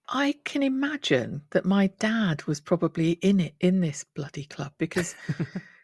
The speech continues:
Speaker 1: honestly, he had a, uh, we, in our Morris Traveller, there were stickers on the back, some sort of Ambridge Archers fan sticker things in the window that he,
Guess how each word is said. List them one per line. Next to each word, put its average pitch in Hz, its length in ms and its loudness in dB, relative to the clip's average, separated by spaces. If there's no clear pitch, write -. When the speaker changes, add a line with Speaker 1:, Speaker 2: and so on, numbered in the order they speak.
Speaker 1:
honestly, 277 400 0
he 247 280 4
had 254 320 0
a, 202 340 6
uh, 175 180 4
we, 220 180 2
in 220 140 4
our 214 260 4
Morris 190 540 2
Traveller, 170 600 -4
there 170 220 6
were 170 220 8
stickers - 840 0
on 147 140 -2
the 143 80 0
back, - 580 -6
some 262 280 6
sort - 200 6
of 151 180 2
Ambridge 160 920 2
Archers 131 840 0
fan 139 720 0
sticker - 480 -4
things 143 680 -10
in 160 200 2
the 151 100 0
window 180 520 2
that 151 120 4
he, 175 160 8